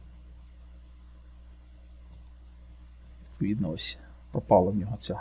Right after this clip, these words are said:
блакитне забарвлення. І якщо я тепер видаляю цей прийом, або скасовую його, або якщо пацієнт не з'явився, давайте зробимо так. Для пацієнтки, яка друга,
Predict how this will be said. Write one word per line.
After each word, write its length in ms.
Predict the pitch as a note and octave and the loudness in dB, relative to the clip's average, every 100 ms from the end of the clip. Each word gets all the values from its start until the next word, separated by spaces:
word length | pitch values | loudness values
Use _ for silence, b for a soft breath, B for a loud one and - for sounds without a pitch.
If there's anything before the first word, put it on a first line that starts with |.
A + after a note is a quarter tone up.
| - | -2
блакитне 560 | G#3 A2 A2 A2 - | 2 4 6 6 6
забарвлення. 560 | G#2+ A#2 F3 D#3 C#3 C3 - B B B - | 4 12 12 12 12 10 4 B B B 10
І 60 | |
якщо 320 | C#3+ C#3 - | 10 10 12
я 100 | D#3 | 12
тепер 360 | A#2+ - A#2 A2+ | 12 10 10 10
видаляю 600 | B2 A#2+ A#2+ A2+ G#2 G2+ - - | 10 12 12 12 12 12 2 -10
цей 180 | - - | -2 0
прийом, 400 | A2+ B2 D#3 G#3 - | 6 12 12 12 12
або 140 | G#2+ | 4
скасовую 580 | - A2 - E3+ C3+ B2 | 2 0 12 12 12 12
його, 280 | A#2 A#2 A#2+ | 12 12 12
або 160 | C3+ | 12
якщо 200 | C3+ - - | 12 10 2
пацієнт 380 | A2+ - A2 | 6 8 10
не 100 | A#2 | 8
з'явився, 560 | A2 A2 C#3 F#3 - D3 b b | 8 10 12 12 12 10 b b
давайте 180 | D3+ C#3+ | 10 12
зробимо 340 | B2+ A#2+ A#2 | 10 10 10
так. 280 | A2+ - - - - - - - - - | 10 8 6 -14 -18 -18 -18 -18 -18 6
Для 320 | C3+ A#2+ C3+ | 8 12 12
пацієнтки, 600 | B2 - - C#3 A#2+ - | 10 6 8 10 10 10
яка 200 | G#2+ - | 6 8
друга, 400 | A#2 B2+ A#2 G#2+ | 8 8 8 6